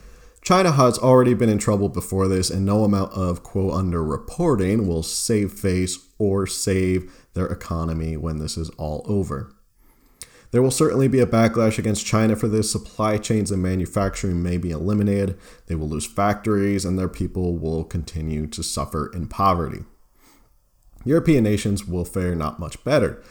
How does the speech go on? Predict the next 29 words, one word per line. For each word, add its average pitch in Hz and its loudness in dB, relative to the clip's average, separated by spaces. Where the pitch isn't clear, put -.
Their 127 0
socialized 131 2
medicine 110 2
has 95 -2
already 120 4
shown 98 0
its 90 -2
flaws 82 -4
and 85 -6
its 78 -10
weaknesses, 80 -6
and - -10
will 92 -2
it 87 -4
be 98 0
enough 107 0
to - -6
wake 120 0
them 113 2
up 113 0
to - -6
the 104 0
idea 90 -2
of - -12
privatized 90 -4
healthcare 85 -6
in 92 -6
their 85 -4
countries? - -6